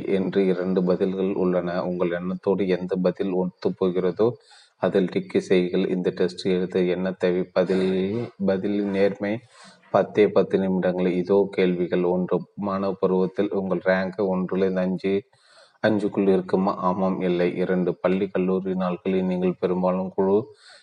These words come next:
சார்ந்த செயல்களில் பங்கேற்பீர்கள். தனிமையில் இனிமை காண மாட்டீர்கள். ஆமாம், இல்லையா? மூன்று, மாணவ பருவத்தில் நீங்கள் பிசினஸ் செய்த அனுபவம் உண்டா? ஆமாம், இல்லை.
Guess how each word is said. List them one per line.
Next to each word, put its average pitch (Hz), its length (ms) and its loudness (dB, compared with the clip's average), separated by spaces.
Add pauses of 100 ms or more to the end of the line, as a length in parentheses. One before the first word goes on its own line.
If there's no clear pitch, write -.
(140)
சார்ந்த 95 320 0
செயல்களில் 92 580 2
பங்கேற்பீர்கள். 92 720 0
தனிமையில் 95 520 -2
இனிமை 98 380 -4
காண 92 280 -4
மாட்டீர்கள். 92 640 0 (220)
ஆமாம், 92 520 -2
இல்லையா? 90 560 0 (500)
மூன்று, 107 320 4 (160)
மாணவ 104 460 -2
பருவத்தில் 95 640 0
நீங்கள் 95 320 -4
பிசினஸ் 95 460 -2
செய்த 92 260 0
அனுபவம் 92 420 -4
உண்டா? 92 320 -2
ஆமாம், 92 380 -2
இல்லை. 90 380 0